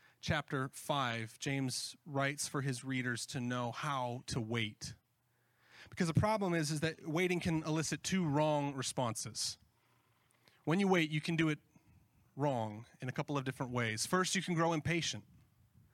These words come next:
As you wait for something to happen, as you wait for a pandemic to end, or you wait for a job promotion, or you wait to get test results back, or you wait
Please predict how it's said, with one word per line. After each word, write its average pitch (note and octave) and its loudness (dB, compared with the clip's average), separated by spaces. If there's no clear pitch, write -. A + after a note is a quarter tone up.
As D#3 4
you D#3+ 4
wait E3 2
for F3+ 0
something E3 2
to D3 2
happen, D3+ 2
as C#3 0
you D3 2
wait D#3+ 0
for C3 2
a A#2+ -2
pandemic E3+ 2
to F#3 2
end, F#3+ 4
or D#3+ 4
you C#3 2
wait D3 2
for C3+ 0
a A#2+ 0
job D#3+ 0
promotion, F#3+ 2
or D#3 2
you C3+ 2
wait D3 0
to C#3+ -4
get B2 -2
test - 2
results F3+ 0
back, E3 2
or D3+ 2
you B2+ 2
wait D#3 2